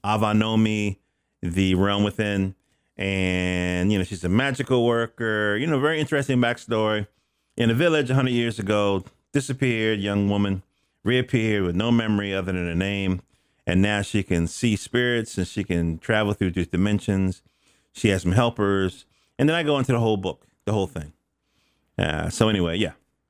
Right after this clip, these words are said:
John the Soul, John the Soul dot com, iTunes, SoundCloud, Tumblr.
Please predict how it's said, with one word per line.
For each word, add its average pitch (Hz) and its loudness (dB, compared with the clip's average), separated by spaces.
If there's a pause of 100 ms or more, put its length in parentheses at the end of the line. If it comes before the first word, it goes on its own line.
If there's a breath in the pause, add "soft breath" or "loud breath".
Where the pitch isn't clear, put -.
(100)
John 113 2
the 113 0
Soul, 123 2
John 107 -2
the 98 -4
Soul 117 0
dot 107 0
com, 117 -2 (1000)
iTunes, 117 0 (320)
SoundCloud, 104 0 (480)
Tumblr. 107 2